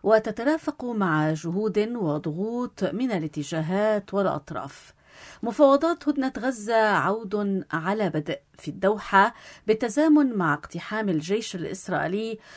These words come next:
مجمع الشفاء الطبي وسط عمليات قصف مكثفة. في الداخل أزمة الشهور الرئاسي على جدول أعمال سفراء الخماسية في جولة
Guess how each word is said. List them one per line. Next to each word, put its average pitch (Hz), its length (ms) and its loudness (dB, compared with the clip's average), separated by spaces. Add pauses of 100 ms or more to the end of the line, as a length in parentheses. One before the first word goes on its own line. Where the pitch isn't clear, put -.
(120)
مجمع 262 580 4
الشفاء - 480 -4
الطبي 208 600 -6 (280)
وسط - 280 -6
عمليات 190 640 -2
قصف 180 600 -4 (300)
مكثفة. 165 840 -6 (460)
في - 120 0
الداخل 277 640 2
أزمة 233 400 -4 (100)
الشهور 190 440 -2
الرئاسي 208 720 -4 (220)
على 170 260 2
جدول 196 500 0
أعمال 170 420 0
سفراء 175 440 -2
الخماسية 190 840 0 (320)
في 247 180 -2
جولة 285 340 2